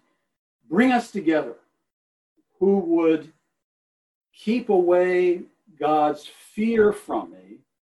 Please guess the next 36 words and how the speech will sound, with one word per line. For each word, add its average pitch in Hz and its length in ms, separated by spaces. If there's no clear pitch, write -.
so 151 220
that 143 80
I 139 100
could 135 160
think - 480
clearly 233 380
and 240 100
speak - 480
clearly. - 300
Uh, 120 280
someone 254 520
to 247 100
bring 208 280
us 220 140
together, 156 560
s-, - 240
he 143 80
said, - 160
then 247 240
I'd 247 220
be 196 180
able 208 240
to - 60
talk, 240 380
then 180 140
I'd 214 140
be 196 60
able 190 220
to 151 80
have 226 440
that 202 260
conversation." 156 800
Now, - 380
it, - 240
it's 147 220
a, 160 260